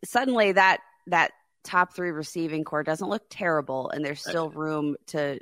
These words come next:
Speaker 1: to make some moves in this draft.
Speaker 2: And
Speaker 1: So
Speaker 2: don't forget they signed Dalton Schultz this offseason as well.
Speaker 1: That's right. Oh my g-, how did I miss Dalton Schultz?
Speaker 2: Mm-hmm.
Speaker 1: Um, the leading receiver for the Texans in twenty twenty-three.
Speaker 2: Love it.
Speaker 1: Um,
Speaker 2: S-
Speaker 1: I, I think there's, there's a solid chance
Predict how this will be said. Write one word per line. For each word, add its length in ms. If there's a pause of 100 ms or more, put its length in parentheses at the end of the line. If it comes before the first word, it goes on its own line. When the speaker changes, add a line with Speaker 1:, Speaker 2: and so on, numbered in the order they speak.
(120)
Speaker 1:
to 100
make 200
some 200
moves 260
in 80
this 160
draft. 240
Speaker 2:
And 140
Speaker 1:
So 180
Speaker 2:
don't 220
forget 320
they 120
signed 300
Dalton 220
Schultz 320
this 180
offseason 480
as 140
well. 340
Speaker 1:
That's 320
right. 480
Oh 160
my 200
g-, 140
how 180
did 120
I 140
miss 260
Dalton 320
Schultz? 340
Speaker 2:
Mm-hmm. 140 (380)
Speaker 1:
Um, 420 (320)
the 240
leading 340
receiver 520
for 160
the 100
Texans 560
in 140
twenty 340
twenty-three. 580 (460)
Speaker 2:
Love 100
it. 60
Speaker 1:
Um, 380 (360)
Speaker 2:
S- 260 (120)
Speaker 1:
I, 140 (100)
I 60
think 320
there's, 420
there's 280
a 60
solid 440
chance 520